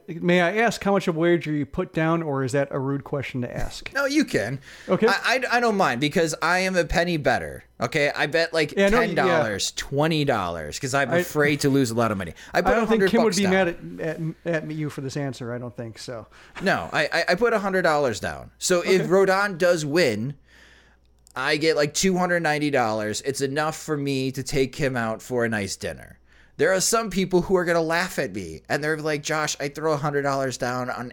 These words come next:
Speaker 2: every bet." Uh, I'm sorry, guys. I just have that fear, and I stress out when I bet that much money. But with Carlos Rodon and the way that he's pitching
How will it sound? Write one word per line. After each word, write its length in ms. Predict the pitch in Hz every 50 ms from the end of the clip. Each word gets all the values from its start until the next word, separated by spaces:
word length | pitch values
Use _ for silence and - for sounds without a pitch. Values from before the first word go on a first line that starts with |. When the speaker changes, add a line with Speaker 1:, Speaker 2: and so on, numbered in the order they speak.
| - _ -
Speaker 2:
every 340 | 123 131 120 120 143 135
bet." 500 | 117 - - 143 151 131 90 - - - - - - - - - - - - - - - -
Uh, 400 | 113 117 110 107 101 101 104 - - -
I'm 140 | - 151 156
sorry, 400 | 143 - 180 160 170 160 143 123
guys. 380 | 101 117 101 95 92 90 -
I 80 | - 123
just 240 | - 147 139 - -
have 240 | - 147 135 143
that 180 | 139 131 135 123
fear, 640 | - - - - 135 135 127 107 87 80 76 80 - _
and 300 | - 107 113 113 107 - -
I 140 | - 123 120
stress 500 | - - - - 156 139 135 - - 160
out 460 | 135 131 117 104 101 - - - 123
when 180 | 131 127 113
I 120 | 120 120 113
bet 320 | 107 - 135 135 - -
that 180 | 131 123 113 113
much 260 | 117 117 - - -
money. 380 | 156 160 156 135 113 101 92 - - - - - - - - - _ _
But 280 | - 156 151 143 - -
with 180 | 147 156 151
Carlos 480 | - - 175 165 170 185 185 185 175 -
Rodon 640 | 160 131 117 147 190 202 175 139 117 110 104 95 90 - - - _ _ _ _ _ _ _
and 160 | 127 139 135 131
the 40 |
way 240 | 127 127 147 165 175
that 160 | 170 180 160
he's 200 | 160 156 143 127
pitching 720 | - - 180 208 202 - - 135 113 104 95 95 90 80 71